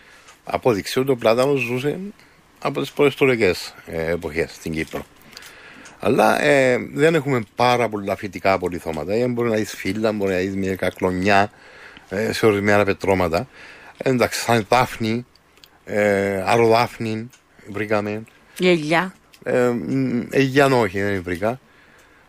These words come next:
Speaker 1: Ε, που υποδηλώνουν, ας πούμε, την βλάστηση της προϊστορικής, ε,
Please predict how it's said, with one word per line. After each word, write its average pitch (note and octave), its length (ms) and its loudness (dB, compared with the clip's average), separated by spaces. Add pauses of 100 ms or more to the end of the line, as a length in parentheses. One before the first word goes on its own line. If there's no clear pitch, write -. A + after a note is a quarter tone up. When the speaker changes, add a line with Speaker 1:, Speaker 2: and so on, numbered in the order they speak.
Speaker 1:
Ε, A2 340 -2 (280)
που E3+ 100 -2
υποδηλώνουν, C#3 500 4
ας C3+ 140 0
πούμε, G3 240 -4
την E3+ 160 -6
βλάστηση F3+ 580 0
της - 440 -8 (920)
προϊστορικής, C3 920 0
ε, C#3+ 260 -8